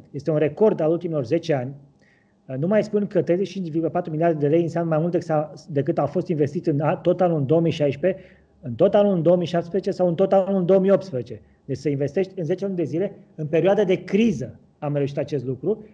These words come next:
dar asta este secretul pentru care am avut, uh, și creștere în primul trimestru și pentru care am avut și contribuție pe-, pozitivă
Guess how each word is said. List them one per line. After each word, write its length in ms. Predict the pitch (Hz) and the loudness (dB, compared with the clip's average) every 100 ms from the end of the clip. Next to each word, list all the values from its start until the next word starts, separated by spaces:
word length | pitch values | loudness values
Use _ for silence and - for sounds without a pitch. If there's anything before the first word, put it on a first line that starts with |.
| _ | _
dar 180 | - 175 | -2 0
asta 200 | 208 220 | 0 0
este 180 | 214 220 | -2 -2
secretul 360 | 196 190 214 | -4 -4 -4
pentru 200 | 214 196 | -2 -2
care 160 | 180 196 | 0 2
am 60 | 190 | 2
avut, 280 | 180 202 - _ - | 0 -2 -6 _ -6
uh, 420 | 165 165 160 165 - - | -2 0 0 0 -6 -20
și 260 | - - 214 | -16 -8 -4
creștere 340 | - 214 214 | 2 2 2
în 40 | 190 | -2
primul 200 | 190 185 | 0 -2
trimestru 380 | 170 196 220 214 | -2 -2 -2 -4
și 60 | |
pentru 180 | 208 190 | -4 -2
care 120 | 202 | 0
am 60 | 196 | 0
avut 120 | 202 | -2
și 80 | - | -2
contribuție 440 | 202 196 196 196 | -2 -2 0 0
pe-, 240 | 190 170 - - | 2 0 -2 -2
pozitivă 640 | 175 165 165 196 196 190 | 2 2 2 2 4 2